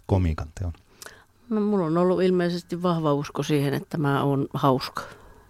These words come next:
Speaker 2: Ja ei ollut mitään todistetta siitä, että sitten on täytynyt lähteä niinku sitä konkreettisesti tekemään.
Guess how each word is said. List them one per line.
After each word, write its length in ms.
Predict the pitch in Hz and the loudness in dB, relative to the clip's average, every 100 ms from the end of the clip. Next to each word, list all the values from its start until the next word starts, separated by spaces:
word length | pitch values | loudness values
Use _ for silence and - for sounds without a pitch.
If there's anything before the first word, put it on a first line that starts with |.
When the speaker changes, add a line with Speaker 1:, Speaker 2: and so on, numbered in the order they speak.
| - - - - 175 | -20 -20 -20 -12 -10
Speaker 2:
Ja 120 | - - - - | -8 -10 -8 0
ei 220 | 151 147 | 2 4
ollut 240 | 147 147 | 4 2
mitään 300 | 147 151 156 | 2 4 4
todistetta 640 | 147 170 156 - - - 139 | 4 4 2 -2 -8 -8 -8
siitä, 300 | 131 143 - | -6 -6 -10
että 160 | - | -12
sitten 300 | - - 156 | -12 -12 -8
on 100 | 151 | -6
täytynyt 360 | 151 151 151 147 | -4 -4 -2 -2
lähteä 320 | 147 147 160 | -2 -4 -4
niinku 160 | 147 151 | -4 -4
sitä 200 | - 156 - - | -4 -6 -8 -4
konkreettisesti 800 | - 151 165 147 156 - - 156 - - - - - _ | 0 2 0 -2 -4 -4 -2 -4 -6 -20 -20 -20 -20 _
tekemään. 640 | 185 175 156 135 139 139 | 4 6 4 4 0 -4